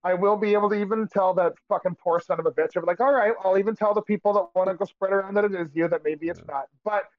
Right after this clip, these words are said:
Speaker 1: uh, I just, I'm just really interested to see his response. I
Speaker 2: Yeah.
Speaker 1: haven't had a one-on-one with him in a little while now.
Speaker 2: It
Speaker 1: And,
Speaker 2: seem-,
Speaker 1: uh,
Speaker 2: it
Speaker 1: you know,
Speaker 2: seems to me
Speaker 1: yeah.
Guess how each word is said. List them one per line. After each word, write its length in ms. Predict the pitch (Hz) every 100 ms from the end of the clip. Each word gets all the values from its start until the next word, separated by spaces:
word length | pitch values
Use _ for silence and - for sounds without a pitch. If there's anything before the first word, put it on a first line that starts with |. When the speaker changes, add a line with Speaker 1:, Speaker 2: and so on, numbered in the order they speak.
| _ _ _ 220
Speaker 1:
uh, 380 | 220 220 220 214 -
I 160 | 233
just, 180 | 214 233
I'm 140 | 240 233
just 140 | 240
really 200 | 220 208
interested 320 | 196 165 - 165
to 60 |
see 140 | 156 185
his 120 | 170
response. 540 | 156 - 127 120 - - 156
I 60 |
Speaker 2:
Yeah. 60 | 185
Speaker 1:
haven't 140 | 190 190
had 100 | 190
a 60 |
one-on-one 440 | 170 170 160 156 156
with 140 | 156
him 140 | 165 160
in 60 |
a 60 | 151
little 180 | 147 143
while 280 | 139 139 135
now. 80 | 131 _ -
Speaker 2:
It 160 | 101 143
Speaker 1:
And, 120 | 147 156
Speaker 2:
seem-, 40 | 151
Speaker 1:
uh, 160 | 143 139 _
Speaker 2:
it 120 | 123
Speaker 1:
you 60 | 165
know, 40 | 156
Speaker 2:
seems 440 | 175 147 127 110
to 120 | 127
me 400 | 127 127 202 196
Speaker 1:
yeah. 80 | 202